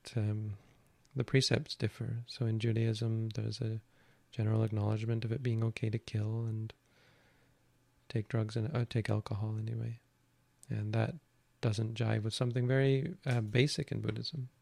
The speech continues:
So here's my question to you. Does that include drinking alcohol and killing, killing living beings? Because that won't jive with something very basic about Buddhist practice, and you actually couldn't do a meditation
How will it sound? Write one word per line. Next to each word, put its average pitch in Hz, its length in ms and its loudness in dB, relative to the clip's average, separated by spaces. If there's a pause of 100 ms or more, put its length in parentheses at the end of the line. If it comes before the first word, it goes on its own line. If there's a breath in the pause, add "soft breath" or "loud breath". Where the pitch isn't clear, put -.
(1000 soft breath)
So - 140 -2
here's 113 260 2
my 113 100 4
question 113 440 0
to 113 60 0
you. 127 320 0 (1120 soft breath)
Does 101 140 -2
that 107 160 2
include 107 380 2
drinking 113 340 2
alcohol 117 520 2
and 113 140 2
killing, 117 460 0
killing 117 320 0
living 113 260 0
beings? 147 380 0 (400)
Because 104 360 -4
that 117 200 -2
won't 113 220 -2
jive 110 240 -4
with 110 120 -4
something 110 360 -4
very 123 240 2
basic 120 480 0 (500 soft breath)
about 110 160 0
Buddhist 110 320 -2
practice, 120 580 -2
and 107 200 -6 (760 loud breath)
you 120 120 0
actually 113 260 -2
couldn't 117 280 0
do 117 120 4
a 113 40 4
meditation 113 840 0